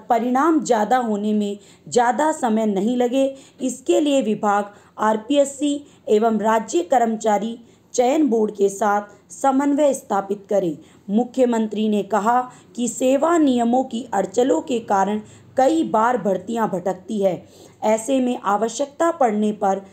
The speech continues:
सेवा नियमों में संशोधन किया जाना चाहिए। जहां तक संभव हो, भर्ती का विज्ञापन निकालने से पहले ही संबंधित विभाग यह सुनिश्चित करे कि उस परीक्षा की तिथि पर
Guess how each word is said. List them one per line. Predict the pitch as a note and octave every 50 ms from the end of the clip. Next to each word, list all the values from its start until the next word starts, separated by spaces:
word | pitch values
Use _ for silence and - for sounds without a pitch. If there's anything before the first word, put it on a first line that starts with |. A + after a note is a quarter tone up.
| - _ _
सेवा | - - - C4+ C4+ C4+ C4+ D#4 E4+
नियमों | E4 D4+ C4 A3+ G#3+ G#3+ G#3 G#3+ A3 G#3+
में | F#3+ F#3 F#3 F#3 F3 - - _ _
संशोधन | - - A#3+ G#3+ G#3+ G#3 G#3 - A3 G#3+ G3+ A#3+ D4 D4+
किया | D4 - A#3+ G#3+ G3+ F#3+ F#3
जाना | F#3 G3 F3+ F#3 F#3 F3+ F3
चाहिए। | F3 - F3+ F3 E3+ E3 E3+ D#3 - - _ _ _ _ -
जहां | C#3 - A3+ G#3+ G#3+ C#4 D#4 D4+ -
तक | E4 D#4 D#4+
संभव | - - A3+ G#3+ G#3+ G#3+ B3 A#3
हो, | G#3 G#3 G#3 G#3 G3+ - - - - _ -
भर्ती | D3+ G3 G#3 G#3+ - _ - - - D#4+
का | D4+ C#4 -
विज्ञापन | F#3 F3 F3+ E3+ C#3+ C#3+ A3 A3+ A3 A3 - A#3 A3 A3 A3 - - _ _ - _
निकालने | - F#3+ G3+ G3 - B3 A#3 A3+ A#3 B3+ C4+ D#4 E4+
से | E4 - D4 C#4
पहले | C4+ - - G#3 F#3+ G3 G#3
ही | G3+ G3+ F3+ G3+ G#3 G#3+ - _ _ _ _
संबंधित | - - B3+ B3 A#3 A#3 B3 C#4+ D4 D4+ D4+ F4 E4+ -
विभाग | B3 A#3 G3+ - G#3+ G#3 G#3+ A3 G#3+ -
यह | G#3 G3+
सुनिश्चित | G3 - - G#3+ F#3+ G3 A3 A#3+ A#3 - - D4 C#4 - -
करे | C#4+ C#4 C#4+ D4+ D4 D4 - - - _ _ -
कि | D4 E4 F4
उस | - - F4 E4+ -
परीक्षा | _ E3+ G3 A3+ B3 A#3+ - - D4+ D#4
की | D#4 - C#4 B3+
तिथि | - - A3 G#3 - B3 B3 A#3
पर | - G#3+ G3 F#3+ F#3+